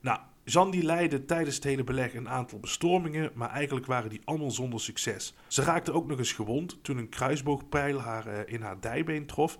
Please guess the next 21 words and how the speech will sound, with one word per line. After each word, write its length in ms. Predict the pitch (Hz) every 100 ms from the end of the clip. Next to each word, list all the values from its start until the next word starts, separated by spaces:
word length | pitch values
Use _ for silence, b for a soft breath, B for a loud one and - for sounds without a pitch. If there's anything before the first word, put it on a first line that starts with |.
| -
en 160 | 139
ze 100 | 113
was 220 | 113 180
toen 180 | - 170
gedwongen 500 | 123 - 107 180 196
om 140 | 143 139
zich 140 | 131
in 100 | 131
een 160 | 110 107
loopgraaf 600 | 120 156 - 143 139 -
voor 300 | 101 127 165
de 60 |
stadsmuren 640 | 165 - 147 - 131 135 127
verborgen 520 | 110 98 123 170 143
te 80 | 135
houden 460 | 117 131 127 120
tot 200 | - 165
de 80 | 135
nacht 280 | 120 104 -
gevallen 340 | - 107 107
was. 300 | 98 95 -